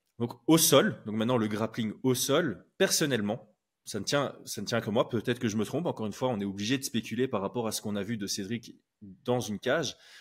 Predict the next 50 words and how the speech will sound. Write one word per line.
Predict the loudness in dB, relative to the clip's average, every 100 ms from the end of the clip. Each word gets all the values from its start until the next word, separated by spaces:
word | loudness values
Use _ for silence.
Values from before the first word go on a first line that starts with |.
| -20 _
je | -6
crois | -2 2
que | 2
face | 2 0 2
à |
Baki, | 2 0 -4 -6 -2
si | -2 0
ça | -2
se | -2
retrouve | -4 -4 -4
au |
sol, | -2 -2 -2 -6
il | -6
va | 0 2
galérer | 4 2 2 0
à | 0
se | -4 -6
relever. | -6 -8 -10 -18 _ _ _ -20 _ _
Parce | -2 0
que |
Baki | 6 4 4
est | 2
pas | 2
quelqu'un | 0 -2 -4
qui | -6
prend | -6 -4
des | -4
risques. | -6 -10 -12 _ _ _
Baki | -4 -2 0
est |
quelqu'un | -2 -2 -2
de | -4
très | -6 -2 0 0
conservateur | -2 -2 -2 -2 -2
au, | -6 -6 -8
au | -8
sol. | -6 -6 -8 -18 -18 -18 -18 -20 _ -4
Et | 0
donc, | 0 0 2
quand | 4
c'est | 6 6
au | 4
sol, | 4 2 0
pour | -2 0
moi, | 4 4 4 0
son | -6 -2
jeu | -2 0
doit | 0
être | 0
plus | -4 -4